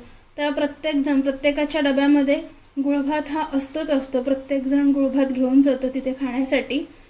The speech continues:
त्यामुळे हा गुळभात आमच्याकडे नागपंचमीला तर मोठ्या प्रमाणात बनवला जातो प्रत्येकाच्या घरात. त्यामुळे आज मी सुद्धा ही रेसिपी बनवलेली आहे,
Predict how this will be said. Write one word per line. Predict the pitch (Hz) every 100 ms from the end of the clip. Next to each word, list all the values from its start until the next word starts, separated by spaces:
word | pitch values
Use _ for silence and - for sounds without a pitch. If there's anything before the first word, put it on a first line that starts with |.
| _ _ _
त्यामुळे | 277 262 277 285
हा | 277 269 277
गुळभात | 269 269 262 269 262
आमच्याकडे | 254 247 269 269
नागपंचमीला | 277 247 - - 277 - 277 277 277 277 -
तर | - 294 - - - - _ _ _
मोठ्या | 277 269 285
प्रमाणात | 285 285 277 277
बनवला | 269 269 254 262 285
जातो | 269 269 262
प्रत्येकाच्या | - 269 - 269 269 262 277
घरात. | 269 233 240 - - _ - -
त्यामुळे | 269 269
आज | 277 262 262
मी | 277
सुद्धा | 277 294 269
ही | 285
रेसिपी | 285 269 269 254
बनवलेली | 269 262 262 269 294
आहे, | 277 254